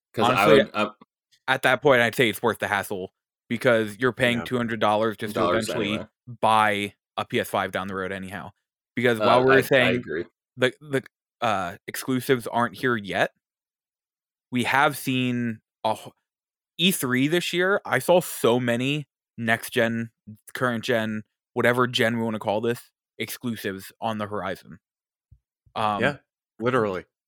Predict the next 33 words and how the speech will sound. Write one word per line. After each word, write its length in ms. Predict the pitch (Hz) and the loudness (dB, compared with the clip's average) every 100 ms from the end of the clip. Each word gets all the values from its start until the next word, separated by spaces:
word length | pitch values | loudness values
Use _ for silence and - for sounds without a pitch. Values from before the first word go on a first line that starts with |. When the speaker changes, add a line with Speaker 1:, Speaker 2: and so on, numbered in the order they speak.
| _ _ _ _ _ _ - | _ _ _ _ _ _ 0
Speaker 2:
like, 340 | 117 113 - - | 2 2 -4 -6
Speaker 3:
<laughs> 1600 | 659 679 640 - - 226 - - - _ - - _ _ - - | -4 -4 -6 -8 -6 -6 -6 -12 -12 _ -14 -14 _ _ -14 0
Speaker 2:
well, 180 | 269 320 | 4 4
I 160 | 311 | 4
mean, 160 | 247 226 | 6 6
that's 180 | 190 190 | 4 4
last 220 | 196 202 | 2 2
gen 160 | 202 175 | 0 0
too, 240 | 202 107 | -2 -2
Horizon. 420 | 107 143 117 101 - _ _ _ _ _ | -2 -4 -4 -8 -16 _ _ _ _ _
Speaker 3:
That's 140 | 135 | -4
true. 160 | - 110 | -2 -2
Speaker 1:
Yeah. 120 | 117 110 _ _ - - | -2 -6 _ _ -20 -2
Speaker 2:
But, 260 | 151 143 - _ _ - | 2 2 0 _ _ 2
uh, 220 | 139 127 - | 4 4 2
okay, 260 | 151 131 | 2 0
for 140 | 107 143 | 2 0
example, 280 | 131 139 110 | 2 0 2
I 120 | 123 | 0
can't, 260 | 131 147 - _ _ - | 0 -2 -4 _ _ 0
why 200 | 127 143 | 4 4
am 120 | 165 | 4
I 140 | 147 - _ _ _ | 2 0 _ _ _
blanking 340 | 139 139 151 143 | 0 0 2 0
on 100 | 120 | 0
the 60 | |
name? 240 | 120 123 104 | 0 -2 -4
But 100 | 113 | -4
the 60 | |
new 160 | 120 139 | -4 -4
Square 280 | - 165 127 | 0 4 4
Enix 300 | 131 131 - | 2 -2 -4
game 280 | 82 64 | -10 -12